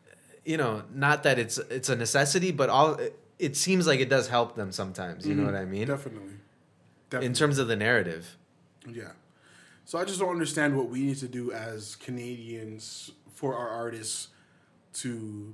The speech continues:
Speaker 2: be secure. You know what I mean?
Speaker 1: I mean, we, w-, I think the, the fan base has to face the facts and realize that, like, we need, if we really fuck with somebody from our city, we gotta, like, big them up and try and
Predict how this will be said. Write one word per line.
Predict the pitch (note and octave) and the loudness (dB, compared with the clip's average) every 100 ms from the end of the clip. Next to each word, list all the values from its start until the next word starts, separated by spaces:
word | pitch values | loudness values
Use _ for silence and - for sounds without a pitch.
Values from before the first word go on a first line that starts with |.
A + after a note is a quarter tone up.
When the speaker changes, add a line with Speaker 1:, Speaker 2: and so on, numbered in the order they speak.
| - | -8
Speaker 2:
be | B2+ D#3+ | -4 -2
secure. | - C3+ A2+ F#2+ F#2+ - _ _ _ _ _ - | -2 -6 -10 -12 -14 -20 _ _ _ _ _ -6
You | C3+ | 0
know | |
what | C#3+ | 2
I | C3+ | 0
mean? | B2 D3 F#3+ | 0 -2 0
Speaker 1:
I | C3 | 0
mean, | D3+ D3 | 2 2
we, | D#3 | 2
w-, | C#3+ C3 C3+ - | 0 -4 -8 0
I | B2 | 2
think | B2+ D3 C#3 - B2+ A#2+ | 4 2 -2 -14 -16 -4
the, | A#2+ G#2 F#2+ F2+ F2 - | 0 0 0 -4 -8 -10
the | A#2 | -8
fan | - C3 D#3 | 4 6 6
base | C#3 B2 B2+ | 4 4 2
has | A#2+ - | 0 0
to | A2 | -6
face | G2+ C3 B2 | -4 0 0
the | A#2 | -2
facts | G#2 B2+ B2+ - | 4 4 4 0
and | G#2+ | -2
realize | A2+ A#2+ A2+ G#2 | 2 4 4 2
that, | G#2 G2 | 0 0
like, | F#2+ F2+ - _ _ _ | -2 -4 -12 _ _ _
we | G#2 A#2+ | -4 0
need, | C#3 C#3 - | 0 0 -6
if | - A#2 B2+ | -8 -6 -2
we | D3+ | 0
really | C3+ D3 D3+ | 4 4 4
fuck | C#3+ D3 C#3+ | 2 0 0
with | C#3+ | 0
somebody | D3 C#3+ C#3 | 0 0 -2
from | C3 B2 | -2 0
our | A#2 | 0
city, | - D3+ D3+ | 0 0 0
we | A#2 A#2 | -2 2
gotta, | C3 B2+ | 4 4
like, | A#2+ G#2+ G#2 | 2 2 0
big | B2+ | 0
them | C3 C3 | 0 0
up | B2+ B2 | -2 -4
and | A2+ | -6
try | - C3 | 0 2
and | B2+ A2+ | 2 -2